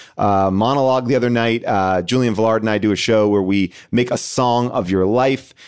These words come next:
Uh, there's a bunch of fun shows. We do a focus group with, like, real comedians. Uh, Jason and I have gone on there to do, like, some live Quar chats. Um, and there's Unspooled Live. And we also have, uh, Screen Test, which is a game show on there. So we have a bunch of fun stuff,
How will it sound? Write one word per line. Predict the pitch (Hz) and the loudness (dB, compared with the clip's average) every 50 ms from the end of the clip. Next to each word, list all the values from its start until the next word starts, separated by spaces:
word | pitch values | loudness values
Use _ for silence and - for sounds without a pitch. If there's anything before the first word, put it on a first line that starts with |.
| - - - | -20 -6 -2
Uh, | 127 113 110 104 104 107 | 0 0 2 2 2 2
there's | 107 127 123 117 | 2 0 0 0
a | 135 | -2
bunch | 120 98 - 151 165 160 - | -2 -2 -2 -2 -2 -2 -2
of | - 151 - | -4 -4 -4
fun | - - 127 123 | -2 -2 -2 -2
shows. | 120 - 123 117 110 | 0 0 0 0 0
We | 113 | 0
do | 117 107 | 0 0
a | - | 0
focus | - - 135 127 - 127 - | 0 0 0 0 0 -4 -2
group | - 131 110 - | -2 -2 -2 0
with, | 110 92 | 0 -2
like, | 101 92 | -2 0
real | 92 101 107 107 | 0 0 0 0
comedians. | - - 107 113 120 123 117 120 113 110 107 95 - - - - - | 0 -2 -2 0 0 0 0 0 0 0 -2 -4 -8 -14 -20 -14 -6
Uh, | - - 107 104 | -2 0 0 0
Jason | 98 - 139 139 - - 127 | 2 0 0 0 0 0 -2
and | 123 120 | 0 0
I | 123 127 127 | 0 0 -2
have | 123 107 | -2 -2
gone | 110 123 120 120 | -2 -2 0 0
on | 117 120 120 | 0 0 0
there | 117 113 | 0 0
to | 110 | 0
do, | 101 104 107 107 | 0 0 2 2
like, | 110 104 95 - | 2 2 0 -2
some | - 110 101 95 | -4 -4 -2 0
live | 98 104 107 104 104 101 - - | 0 2 2 2 0 -2 -4 -8
Quar | _ - - 156 156 151 151 | _ -4 -2 0 0 0 0
chats. | 151 - 156 139 135 131 127 - - - - - - - - | -2 -2 -2 0 -2 -2 -4 -6 -10 -14 -16 -20 -20 -10 -4
Um, | - 123 120 120 117 117 117 117 127 - | 0 0 2 2 2 2 0 -2 -2 -2
and | 139 127 127 127 127 127 127 117 | -2 0 0 0 0 0 0 2
there's | 131 131 131 113 151 | 2 2 2 0 -2
Unspooled | - - 143 151 139 - - - 147 147 151 156 123 131 | -4 -2 -2 -2 -2 -4 -4 -2 0 0 0 0 0 0
Live. | 143 156 175 151 107 85 78 - - | 0 0 2 0 0 -2 -2 -2 -2
And | 123 117 | 0 0
we | 120 123 | 0 0
also | - 123 120 120 - 131 127 123 | 0 0 0 0 0 0 0 0
have, | 123 117 117 117 117 113 101 117 | 0 0 0 0 0 -2 -2 -4
uh, | - 113 107 107 107 107 | -2 0 0 2 2 0
Screen | 104 - - - 123 131 139 143 | 0 -2 -4 -2 -2 0 0 0
Test, | 131 - 117 98 85 - - | -2 -2 -2 -2 -2 -2 -4
which | 98 85 | -4 -2
is | 98 90 | -2 -2
a | 95 | 0
game | 87 101 104 104 | 0 -2 -2 -2
show | - 107 101 | 0 0 0
on | 95 | 0
there. | 95 90 | 0 -2
So | 87 107 | 0 0
we | 117 | 0
have | 117 | 0
a | 110 104 | 0 0
bunch | 101 135 131 - | -2 -2 -2 -4
of | 120 | -4
fun | - 120 113 104 | -4 -4 -4 -2
stuff, | - - 110 98 | 0 -2 -2 -2